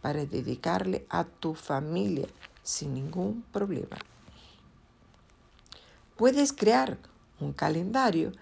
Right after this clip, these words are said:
para el emprendimiento y la vida familiar que sea mensual,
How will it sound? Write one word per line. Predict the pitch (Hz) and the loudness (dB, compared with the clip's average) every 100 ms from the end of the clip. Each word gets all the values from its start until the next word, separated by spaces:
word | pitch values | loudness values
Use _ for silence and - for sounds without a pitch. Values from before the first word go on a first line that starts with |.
| - - - | -20 -20 -2
para | - 190 | 2 4
el | 185 | 6
emprendimiento | 185 165 - 175 160 165 208 262 285 - - - | 4 2 0 0 0 0 0 0 -2 -6 -6 -2
y | 185 | 0
la | 165 147 | 0 0
vida | 151 175 202 | 2 2 2
familiar | 214 202 185 175 175 175 | 2 0 2 2 2 0
que | - 190 | -2 0
sea | 220 226 | 2 0
mensual, | 247 214 - 202 214 302 | 0 2 2 2 2 0